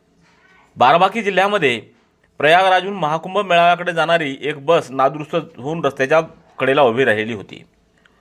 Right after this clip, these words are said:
या बसच्या दुरुस्तीचं काम सुरू असतानाच पाठीमागून येणाऱ्या टेम्पो ट्रॅव्हलरनं या बसला जोराची धडक दिली. या धडकेमध्ये चार जणांचा मृत्यू झाला आहे.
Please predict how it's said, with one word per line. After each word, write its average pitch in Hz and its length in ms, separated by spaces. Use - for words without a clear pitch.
या 170 120
बसच्या 196 320
दुरुस्तीचं 196 400
काम 190 280
सुरू 190 160
असतानाच 180 580
पाठीमागून 190 480
येणाऱ्या 185 440
टेम्पो 165 280
ट्रॅव्हलरनं 175 680
या 151 180
बसला 160 380
जोराची 147 360
धडक 123 240
दिली. 85 240
या 175 160
धडकेमध्ये 156 680
चार 175 220
जणांचा 180 480
मृत्यू 127 280
झाला 98 220
आहे. - 160